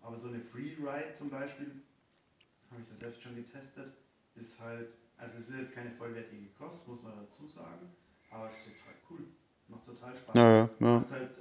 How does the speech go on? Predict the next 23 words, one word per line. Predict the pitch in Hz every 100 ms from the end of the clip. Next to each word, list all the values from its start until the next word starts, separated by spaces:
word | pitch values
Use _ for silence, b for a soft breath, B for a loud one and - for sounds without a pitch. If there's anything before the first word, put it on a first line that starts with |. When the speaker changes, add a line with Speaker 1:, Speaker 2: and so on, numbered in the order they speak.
| -
Speaker 1:
so | - 123 120
einen | 120 117 104 120
begrenzten | 117 120 120 - - 120 117 -
Zeitraum, | 127 123 123 120
wo | 120
du | 107 113
das | 110
nur | 113 123
nutzen | 151 180 175
kannst. | 185 196 - - - - - 113
Dann | 123 127
musst | 147 143
du's | 131 123
halt | 117 101
laden, | - - 180
das | - -
ist | -
halt | 120 113
aufwendiger, | 120 127 123 120
als | 117 123
wie |
nur | 120 120 117
Sprit, | - - 151